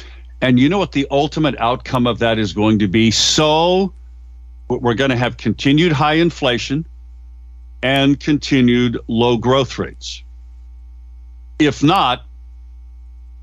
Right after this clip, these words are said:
according to the Oregon Economist, we're gonna be in an outright recession. Outright recession,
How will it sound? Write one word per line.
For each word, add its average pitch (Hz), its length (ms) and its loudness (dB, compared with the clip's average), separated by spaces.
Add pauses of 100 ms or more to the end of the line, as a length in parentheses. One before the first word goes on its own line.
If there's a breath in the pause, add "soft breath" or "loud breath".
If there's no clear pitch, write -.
(140)
according 156 460 2
to 151 100 4
the 156 140 4
Oregon 151 400 4
Economist, 143 880 2 (840)
we're 107 120 -4
gonna 113 160 2
be 117 100 2
in 113 80 2
an 110 80 4
outright 113 460 0
recession. - 580 -4 (2500)
Outright 117 440 -2
recession, - 520 -10